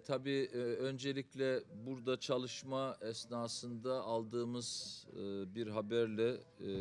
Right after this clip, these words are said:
üzüntümüzü paylaşmak istiyoruz. Türk sinemasının kıymetli ismi, e, Fatma Girik, e, hanımefendi, e,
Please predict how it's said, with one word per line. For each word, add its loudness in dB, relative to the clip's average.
üzüntümüzü -4
paylaşmak 0
istiyoruz. -4
Türk -10
sinemasının -4
kıymetli -2
ismi, 0
e, 0
Fatma -2
Girik, -2
e, -8
hanımefendi, -4
e, -2